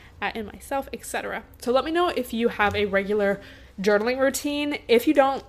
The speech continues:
like me, kinda off-brand for me to not, right? Maybe it makes me more relatable. <laughs> Um, maybe we can start doing that for this retrograde.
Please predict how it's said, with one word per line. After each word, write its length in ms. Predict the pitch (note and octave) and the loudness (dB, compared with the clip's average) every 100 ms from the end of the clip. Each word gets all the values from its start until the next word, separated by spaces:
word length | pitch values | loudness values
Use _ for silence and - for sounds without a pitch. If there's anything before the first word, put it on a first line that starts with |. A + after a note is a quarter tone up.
| - | -4
like 160 | G#3+ | -4
me, 320 | A3 G#3+ G#3+ G#3+ - - - - - - - | -2 -2 -2 -6 -18 -18 -18 -18 -20 -20 -18
kinda 240 | - A#3+ | -12 -10
off-brand 480 | G#3+ F#3 - F#3 F3+ | -10 -10 -6 -6 -6
for 80 | F#3+ | -8
me 80 | F3 | -10
to 80 | E3+ | -10
not, 300 | D#3 D#3 E3+ | -12 -14 -14
right? 240 | E3+ F3+ - - - - - - - B3 | -14 -14 -18 -20 -20 -20 -20 -16 -14 -10
Maybe 420 | A#3+ A#3+ A#3 B3 | -2 0 0 -2
it 60 | |
makes 280 | A#3+ A#3+ - | -6 -12 -12
me 100 | A3+ | -10
more 140 | G#3+ G3+ | -8 -6
relatable. 640 | G3 G3+ F#3+ G3+ A3 - | -6 -8 -6 -8 -10 -16
<laughs> 60 | A#3 - A3 - - - - - _ - - - G3+ | -18 -14 -12 -12 -14 -20 -20 -20 _ -20 -20 -14 -6
Um, 320 | F#3+ F#3+ G3 | -4 -4 -6
maybe 140 | G#3 A3 | -8 -8
we 100 | A3 | -10
can 140 | G#3+ | -10
start 300 | - G3+ F#3 | -6 -6 -4
doing 220 | F#3+ F#3 | -6 -6
that 180 | F#3 F#3+ - - - - _ | -6 -6 -10 -20 -20 -20 _
for 160 | - A#3+ | 0 0
this 140 | C4 | 2
retrograde. 540 | G#4 C#4+ G#3 G3 G3 | -2 -2 0 -2 -2